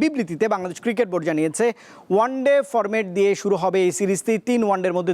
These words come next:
দুটি হবে সিলেট আন্তর্জাতিক ক্রিকেট স্টেডিয়ামে, একটি ওয়ানডে এবং একটি টি টোয়েন্টি ম্যাচ হবে বন্দনগরী চট্টগ্রামে। বাকি দুটি টি টোয়েন্টি হবে ঢাকার মিরপুর ক্রিকেট স্টেডিয়ামে। গত বছরের শেষ দিকে ওয়েস্ট ইন্ডিজ সফরে গিয়ে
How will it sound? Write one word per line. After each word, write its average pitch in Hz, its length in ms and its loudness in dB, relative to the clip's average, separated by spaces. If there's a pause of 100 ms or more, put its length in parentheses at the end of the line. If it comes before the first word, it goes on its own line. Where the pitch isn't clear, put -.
দুটি 175 240 0
হবে 180 120 0 (120)
সিলেট 208 320 0
আন্তর্জাতিক 202 440 0 (400)
ক্রিকেট 240 260 0 (180)
স্টেডিয়ামে, 165 460 0 (420)
একটি 269 240 0 (160)
ওয়ানডে 208 360 2 (160)
এবং 190 120 0 (120)
একটি 220 160 -2 (100)
টি 269 140 2
টোয়েন্টি 240 260 2 (100)
ম্যাচ 175 160 0 (120)
হবে 185 200 2 (380)
বন্দনগরী 185 460 -2
চট্টগ্রামে। 160 380 -2 (100)
বাকি 214 200 -2 (180)
দুটি 214 240 0 (440)
টি 262 100 2 (140)
টোয়েন্টি 220 360 2 (260)
হবে 190 200 2 (160)
ঢাকার 175 320 0 (160)
মিরপুর 185 340 0
ক্রিকেট 185 300 -2
স্টেডিয়ামে। 156 400 0 (420)
গত 190 180 2
বছরের 196 300 -2
শেষ 208 180 2
দিকে 202 180 0
ওয়েস্ট 226 240 -2
ইন্ডিজ 185 240 0
সফরে 190 320 -2
গিয়ে 208 120 2